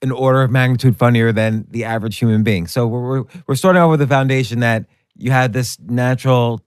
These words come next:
talent and quick wit and so on. So when I say wrote the most versus others, you were funny in, in all of them. This one felt more like maybe you weren't asking the audience for laughs. So, like, you kinda were more confident in yourself to, to,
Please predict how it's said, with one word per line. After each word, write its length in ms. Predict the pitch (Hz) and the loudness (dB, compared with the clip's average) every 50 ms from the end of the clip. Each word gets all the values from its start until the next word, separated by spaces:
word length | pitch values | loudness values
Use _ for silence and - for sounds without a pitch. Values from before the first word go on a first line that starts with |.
| _ _ | _ _
talent 500 | - 117 123 120 120 120 120 117 107 113 | -8 -4 -2 0 2 2 0 0 -2 -2
and 240 | 113 107 101 - - | -4 -4 -4 -6 -8
quick 380 | - - 131 117 - _ - | -2 0 0 0 0 _ -2
wit 240 | 117 120 117 113 73 | 0 0 0 0 -2
and 160 | 87 113 104 | -4 -4 -4
so 180 | - - 131 120 110 | -2 0 0 0 0
on. 180 | 104 98 87 - - _ _ _ - | 0 -2 -4 -8 -16 _ _ _ -10
So 320 | - - 151 143 139 139 | -2 2 4 4 4 4
when 180 | 135 139 156 165 | 4 2 2 2
I 160 | 165 165 160 | 2 2 0
say 500 | 143 - 160 147 143 139 135 131 113 - _ _ _ _ _ _ _ | 0 0 0 2 2 2 0 0 -4 -6 _ _ _ _ _ _ _
wrote 300 | - 127 147 147 147 143 | -2 2 4 4 4 2
the 80 | - 139 | 0 2
most 380 | 135 135 135 135 135 127 - | 4 4 4 4 2 0 -2
versus 200 | 131 131 117 110 | -6 -6 -4 0
others, 320 | - - - 143 131 131 113 | 2 2 4 4 2 0 0
you 60 | 139 | 0
were 80 | 139 123 | -2 0
funny 320 | - 160 156 147 147 143 | 2 2 4 4 4 4
in, 160 | 139 135 131 | 4 2 2
in 160 | - - 127 | 0 -2 -2
all 320 | 131 98 165 190 196 190 165 | 0 2 2 4 4 4 2
of 80 | 127 | 0
them. 320 | 117 131 127 123 123 110 - _ _ _ - | 0 -2 -2 -2 -4 -6 -8 _ _ _ -4
This 180 | - 180 175 - | -4 -4 -2 2
one 220 | 202 208 196 180 | 2 2 2 2
felt 260 | - - 175 170 147 | 2 2 2 2 4
more 300 | 147 160 156 156 156 156 | 2 2 4 4 4 4
like 380 | 151 143 143 143 139 - - - _ _ _ _ - - | 4 4 2 2 0 0 -4 -12 _ _ _ _ -6 -2
maybe 400 | 120 139 143 147 147 120 143 143 | 2 2 4 2 2 2 2 2
you 320 | 135 135 127 127 135 131 | 4 2 4 4 4 4
weren't 640 | 120 120 139 139 139 143 147 143 135 135 - - - _ _ _ _ _ _ _ _ _ - 123 | 4 4 4 4 4 4 4 4 2 2 0 -4 -12 _ _ _ _ _ _ _ _ _ -4 0
asking 480 | 127 131 139 143 - - 135 139 135 | 2 2 2 2 0 0 2 2 2
the 80 | 131 127 | 2 2
audience 500 | 104 127 123 123 123 123 123 123 117 - | 2 2 2 2 2 0 0 -2 -4 -2
for 160 | - 120 113 | -2 -2 0
laughs. 540 | 110 117 113 107 92 87 87 - - - - _ _ _ | 2 2 4 4 2 0 -2 -6 -14 -16 -16 _ _ _
So, 240 | - - - 131 127 | -14 -4 0 2 2
like, 220 | 131 135 135 127 113 | 4 4 2 2 0
you 100 | 123 120 | -4 -4
kinda 380 | - 165 165 165 165 160 151 | -2 0 2 2 2 2 2
were 160 | 139 139 135 | 2 2 2
more 280 | 131 139 139 139 139 135 | 2 2 2 2 2 0
confident 580 | - - - 143 127 135 127 139 135 135 123 95 | -2 -4 -4 -2 0 0 0 2 2 2 2 2
in 100 | 135 131 | 2 2
yourself 640 | 127 120 117 107 - - 160 165 151 143 135 120 - | 2 2 0 -2 0 0 2 4 4 4 2 0 -4
to, 220 | - 131 123 113 | -2 -2 -2 -2
to, 440 | 98 - - 123 117 117 117 113 | -2 -6 -4 0 0 2 2 0